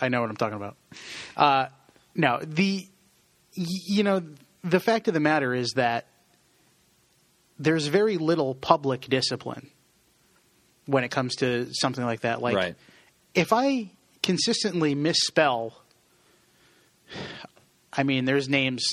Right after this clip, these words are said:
Speaker 1: in baseball that
Speaker 2: Teixeira.
Speaker 1: Yeah, Teixeira. You know, I consistently misspell, uh, I, I don't properly capitalize Jacob deGrom's name, something like that.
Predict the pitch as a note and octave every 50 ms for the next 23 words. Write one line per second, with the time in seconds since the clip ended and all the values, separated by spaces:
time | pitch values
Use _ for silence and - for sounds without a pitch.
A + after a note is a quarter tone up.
0 | - - - D3+ C3 B2 B2+ A#2+ - - - C3+ B2 A#2 A#2+ A#2 C#3+ C3 A2+ F#2+
1 | F2 - _ _ _ F#3+ G3+ G#3 D3 G2+ A2+ A#2 - - G#3 F#3 - F3+ D#3 C#3
2 | C3 B2+ B2 B2 - _ _ _ _ _ _ - - - _ _ _ - E3 D#3
3 | C#3+ C3+ B2+ B2 B2 - - _ - E3 D#3 - G3+ F#3 - G3+ F3 - F3+ F3
4 | D#3+ D#3 D#3 C#3+ - - - E3 C#3+ C#3 C3+ C3 C3 C3 B2+ B2+ B2+ B2 B2+ B2+
5 | C3 - - C#3+ C#3+ C#3 D3 D3 C#3+ D3 D3 D3+ - - _ - - E3+ D#3 -
6 | D#3 D3 C#3 C#3 C3 C3+ - D#3+ D3 - C#3+ C#3 C#3 C#3 C3+ C3 B2+ B2 - C#3
7 | C3+ C3 C3 D3 B2+ C3+ C#3 B2 C3 B2+ B2+ A#2+ B2 A#2+ B2 B2+ A2+ A2+ A2 G#2
8 | G2+ G2+ G2 F#2+ - _ _ _ - - - - _ - - D#3 C#3 C3 D3 C3
9 | B2+ B2 B2 - - B2 A2+ A2+ A#2+